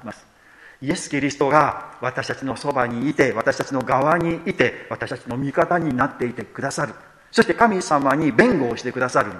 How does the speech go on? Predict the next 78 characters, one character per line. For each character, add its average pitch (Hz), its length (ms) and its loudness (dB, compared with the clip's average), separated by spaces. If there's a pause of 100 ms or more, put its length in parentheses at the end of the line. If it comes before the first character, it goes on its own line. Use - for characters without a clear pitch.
(380)
取 165 200 6
り 220 60 6
な 202 120 8
し 185 140 2
を 160 100 4
し - 60 -8
て 160 80 -2
く 156 100 -10
だ 147 80 6
さ 170 160 0
る 156 80 -2
ん 139 140 -2
だ 170 120 4
と - 300 -6
い 101 120 -10
う 98 220 -10 (480)
こ 127 120 -12
と 135 80 -8
で 139 100 -8
す。 - 240 -10 (560)
「神 143 160 2
様、 131 220 0
こ 143 120 -2
の 156 100 0
人 165 120 -10
は 160 80 6
確 - 320 2
か 156 80 4
に 131 80 0
サ 175 140 0
タ 156 100 2
ン 147 60 2
の 127 80 2
言 151 220 2
う 165 60 2
よ 175 180 6
う 147 40 4
に 135 140 2
悪 131 220 4
い 160 40 2
人 147 180 0
間、 143 140 0
ひ 139 120 -6
ど 190 140 6
い 170 60 4
人 170 180 0
間、 156 200 0 (220)
罪 175 160 -2
深 208 320 4
い 214 60 0
人 160 120 0
間 190 240 -2
で 208 100 -2
す」 - 120 -6
と。 - 180 -2 (120)
「も 202 100 4
う - 20 8
ど 190 120 6
う 233 80 6
し 247 120 0
よ 247 80 10
う - 20 4
も 233 80 6
な 226 100 8
く 185 100 2
滅 208 200 6
び 214 80 0
る 220 60 -2
べ 240 120 2
き 240 80 -8
人 208 240 -2
間 233 220 -2
で 233 100 8
す。 - 220 -8
け 302 160 4
れ 294 140 6
ど 262 180 6
も、 - 640 6